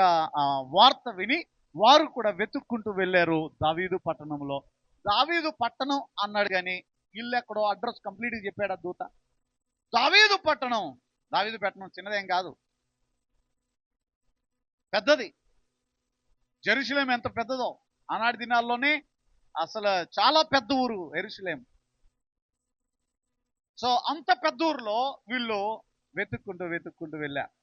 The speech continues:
బెత్లెహేంలో వెతుక్కుంటూ వెళ్ళారు, కనుగొన్నారు. దాచబడ్డాడు లేదా వారు వెతకవలసి వచ్చింది. కానీ రెండవ రాకడలో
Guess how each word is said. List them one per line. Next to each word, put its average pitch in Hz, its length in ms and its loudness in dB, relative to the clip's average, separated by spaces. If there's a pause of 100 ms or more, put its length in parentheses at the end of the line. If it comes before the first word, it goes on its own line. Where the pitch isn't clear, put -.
(160)
బెత్లెహేంలో 127 640 -6 (760)
వెతుక్కుంటూ 220 520 -4
వెళ్ళారు, 185 560 2 (460)
కనుగొన్నారు. 156 560 -2 (520)
దాచబడ్డాడు 214 640 2
లేదా 175 420 4 (340)
వారు 160 540 2 (220)
వెతకవలసి 165 600 -2
వచ్చింది. 127 400 -14
కానీ 302 220 8
రెండవ 339 420 8
రాకడలో 226 720 2